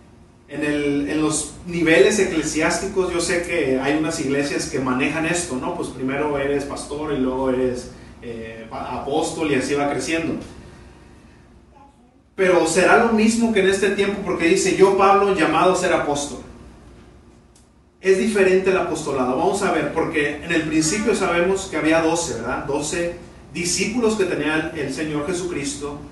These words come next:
y que Él mismo los llamó apóstoles. Bueno, doce menos uno, luego se agregó, eh, Matías y después Pablo. Pero ¿cuál era su función? ¿Por qué, eh,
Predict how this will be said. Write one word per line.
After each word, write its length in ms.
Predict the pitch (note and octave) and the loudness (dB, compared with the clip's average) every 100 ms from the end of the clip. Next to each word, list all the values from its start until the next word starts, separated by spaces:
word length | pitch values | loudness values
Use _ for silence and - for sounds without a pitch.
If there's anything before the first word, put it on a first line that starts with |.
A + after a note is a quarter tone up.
| - | -10
y 140 | C3 C3 | -6 0
que 80 | |
Él 180 | D#3 E3 | 0 2
mismo 360 | E3+ F3 - E3 | 0 -2 -2 0
los 200 | C#3 B2+ | 0 0
llamó 520 | C3 B2 B2+ C3 - - - - - - - | 0 2 0 -2 -4 -14 -20 -20 -20 -20 -16
apóstoles. 800 | - F3+ G3 - - - - - - | -4 0 0 -2 -8 -10 -14 -16 -8
Bueno, 180 | C3 A#2 - | -6 -6 -6
doce 480 | C3+ D#3 D#3+ F3+ E3+ - - - C3 | -2 0 0 -4 -6 -10 -18 -18 -10
menos 320 | B2+ A#2 D#3 | -8 -8 -4
uno, 300 | E3 F3 E3+ | -2 -2 0
luego 180 | C#3+ C#3 | -2 -2
se 120 | C#3 | -2
agregó, 640 | B2+ B2+ - D#3 D3 - - - - | -2 -2 -2 -2 -2 -4 -12 -14 -4
eh, 220 | B2+ B2 | 0 2
Matías 520 | B2+ C3 D#3+ F3+ F#3 C#3 | 2 0 4 4 4 2
y 20 | |
después 400 | C3 C3 C#3+ C#3 - | 0 0 -2 -2 2
Pablo. 360 | F3 E3 B2+ - - - - - | 2 4 0 -4 -14 -18 -8 0
Pero 240 | F3 F3 | 4 4
¿cuál 220 | G#3 G#3+ | 4 4
era 120 | B3 | 4
su 140 | C4 G#3 | 2 2
función? 560 | F#3+ F3+ F#3+ F#3+ D#3+ | 2 0 2 2 0
¿Por 200 | E3 D#3+ | -4 -2
qué, 420 | E3+ F#3+ G#3+ G#3+ - - - - - - | 2 4 4 0 -4 -12 -18 -20 -20 -10
eh, 520 | E3 D#3+ D#3 D#3 D#3 | -2 0 2 0 -2